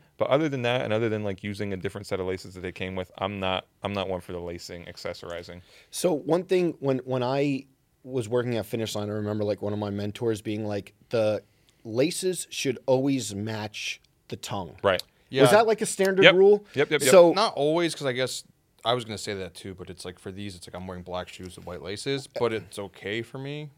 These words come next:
Speaker 3: But I do, I do agree with that.
Speaker 2: So, like, it was like, I remember, not as controversial as bar lacing, but they were like, "The laces should always match the tongue." And I think later,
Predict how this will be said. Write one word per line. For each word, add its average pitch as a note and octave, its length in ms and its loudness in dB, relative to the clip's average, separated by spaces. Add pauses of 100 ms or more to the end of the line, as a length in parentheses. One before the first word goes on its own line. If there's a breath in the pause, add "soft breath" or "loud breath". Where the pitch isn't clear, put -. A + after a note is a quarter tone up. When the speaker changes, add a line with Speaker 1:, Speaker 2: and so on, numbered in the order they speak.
(360)
Speaker 3:
But G#2+ 100 -6
I A2 60 -2
do, A2 300 -8
I G#2 80 -6
do F#2+ 260 -8
agree F2 300 -12
with E2 160 -16
that. - 200 -16
Speaker 2:
So, D#3 180 6
like, C3+ 280 6
it D3 80 4
was C#3 160 6
like, C3 180 8
I C3 80 10
remember, C#3 480 4
not D#3+ 260 6
as D3+ 600 6
controversial C#3 640 4
as A2 100 4
bar A#2 280 8
lacing, D3+ 580 4
but C#3 140 6
they C#3 100 8
were C3+ 80 8
like, B2+ 240 4 (300 soft breath)
"The C#3+ 460 6 (260)
laces D3+ 480 6
should C#3 180 2
always C3 320 4
match A#2 380 -2
the A#2 100 -12
tongue." F2+ 340 -4 (300 soft breath)
And C3 460 6
I A#2+ 100 4
think B2+ 220 -2
later, B2 560 6